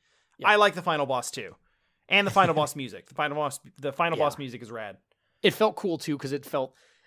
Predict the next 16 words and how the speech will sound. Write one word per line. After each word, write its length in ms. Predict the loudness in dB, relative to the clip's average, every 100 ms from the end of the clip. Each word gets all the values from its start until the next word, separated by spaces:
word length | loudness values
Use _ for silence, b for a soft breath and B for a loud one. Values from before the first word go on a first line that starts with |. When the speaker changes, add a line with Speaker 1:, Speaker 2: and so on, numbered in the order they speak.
| b
Speaker 1:
it, 160 | -14 -12
you, 160 | -8 -6
you, 120 | -6 -6
you 180 | -2
were 120 | 0 2
like, 160 | 2
"Oh, 140 | 2 2
this 160 | 0
is 80 | -8
neat. 180 | -10 -10
We're 120 | -10
going 200 | -8 -8
into 180 | -8 -10
space 360 | -12 -8 -10 -8
elevators." 560 | -8 -10 -14 -16 -18 -14
Speaker 2:
Mm-hmm. 240 | -12 -10